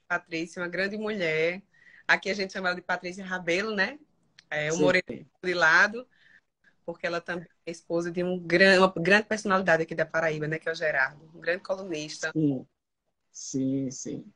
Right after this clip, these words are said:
Speaker 2: Então, vamos lá, Isabela. Eu queria saber quem foi a Isabela criança?
Speaker 1: Josinilda, a Isabela criança foi uma criança bem calma. Minha mãe costuma dizer que eu era muito calminha, muito obediente.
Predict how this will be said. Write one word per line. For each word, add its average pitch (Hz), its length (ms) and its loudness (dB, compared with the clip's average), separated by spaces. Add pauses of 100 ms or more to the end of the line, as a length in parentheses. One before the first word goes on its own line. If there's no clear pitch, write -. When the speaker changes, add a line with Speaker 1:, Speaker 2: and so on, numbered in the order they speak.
(680)
Speaker 2:
Então, 277 320 -2
vamos 285 260 2
lá, 175 220 2
Isabela. 131 500 -2 (540)
Eu 247 100 10
queria 302 320 4
saber 165 540 0 (540)
quem 320 200 4
foi 254 360 10
a 247 80 8
Isabela 208 560 2
criança? 160 580 -2 (1200)
Speaker 1:
Josinilda, 208 380 4
a - 20 8
Isabela 185 380 2
criança 185 340 -8
foi 190 140 -10
uma 185 80 -6
criança 190 360 -6
bem 202 200 -6
calma. 175 680 -6 (220)
Minha 170 160 2
mãe 175 160 2
costuma 185 400 -2
dizer 175 220 2
que 170 100 -4
eu 170 80 6
era 170 180 6
muito 233 560 -4
calminha, 185 640 -2
muito 185 300 -2
obediente. 180 1040 -4